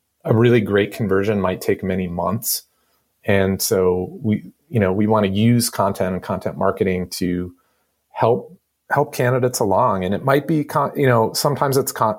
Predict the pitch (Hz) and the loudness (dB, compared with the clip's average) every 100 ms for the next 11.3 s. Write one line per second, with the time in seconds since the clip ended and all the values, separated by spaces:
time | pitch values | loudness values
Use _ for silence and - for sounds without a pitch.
0 | - - 117 113 117 101 95 104 98 101 | -8 -2 0 2 0 0 0 0 0 2
1 | 113 127 135 120 120 117 - - 104 104 | 2 0 -4 -2 -2 -2 -4 -2 -2 0
2 | 107 98 - 101 - 123 113 117 117 110 | -2 -2 -6 -6 -4 2 2 2 0 -2
3 | 104 101 104 98 98 76 - 98 101 92 | -2 -2 0 0 -2 -4 -4 -4 -4 -6
4 | - 98 95 95 - - _ _ _ _ | -8 -6 -4 -4 -6 -8 _ _ _ _
5 | _ _ - 101 98 101 98 92 92 87 | _ _ -2 2 4 2 2 2 2 -2
6 | - _ _ 101 98 98 98 95 90 _ | -10 _ _ -2 0 0 0 -2 -6 _
7 | _ _ _ _ _ _ 104 90 98 - | _ _ _ _ _ _ -6 -4 -6 0
8 | 139 131 151 127 127 127 120 120 104 - | 2 2 2 2 2 2 2 2 0 -6
9 | - - 139 104 95 123 120 110 123 117 | -10 -8 -2 -2 2 2 4 2 2 0
10 | 104 98 - 95 90 - - - - 92 | 0 -2 0 -2 -2 -4 -6 -6 -10 -8
11 | 92 95 | -8 -12